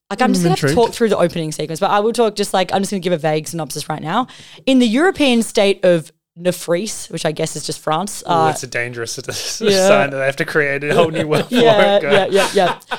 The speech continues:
Speaker 1: A girl named Eve uses her crude yet effective golfing style to act as a ringer and take money from various challenges in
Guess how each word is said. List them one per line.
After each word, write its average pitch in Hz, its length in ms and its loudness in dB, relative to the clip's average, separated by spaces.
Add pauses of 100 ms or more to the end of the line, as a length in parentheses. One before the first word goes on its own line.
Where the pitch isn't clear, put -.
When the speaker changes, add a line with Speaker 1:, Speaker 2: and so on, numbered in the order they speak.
(260)
Speaker 1:
A 226 80 2
girl 247 240 4
named 233 380 2
Eve 214 540 0 (180)
uses 240 400 2
her 220 160 4
crude 302 640 0
yet 254 240 0
effective 285 580 -2
golfing 247 400 0
style 160 640 -2
to - 160 0
act 262 240 -6
as 202 100 2
a 190 80 4
ringer 196 260 0 (140)
and 170 140 -6
take 240 300 -2
money 226 260 2
from 175 240 -6
various 214 460 2
challenges 196 520 0
in 165 160 -6